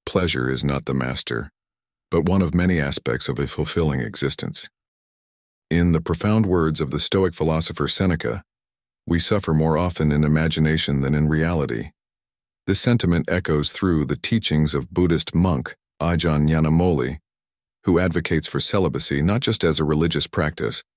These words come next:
but as a means to liberate the mind from the shackles of desire.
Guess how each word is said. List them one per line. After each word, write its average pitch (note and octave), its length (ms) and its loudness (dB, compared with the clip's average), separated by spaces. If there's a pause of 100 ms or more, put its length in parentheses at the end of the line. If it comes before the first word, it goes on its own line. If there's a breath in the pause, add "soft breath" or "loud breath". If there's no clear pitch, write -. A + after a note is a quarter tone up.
(380)
but D#2 120 0
as E2 120 2
a F2+ 60 2
means G2+ 380 4
to E2 100 -2
liberate F#2 540 0
the D2+ 80 0
mind D2 420 0
from B1+ 160 -4
the C2 80 -4
shackles C2+ 480 -4
of C2 140 -6
desire. A#1+ 560 -4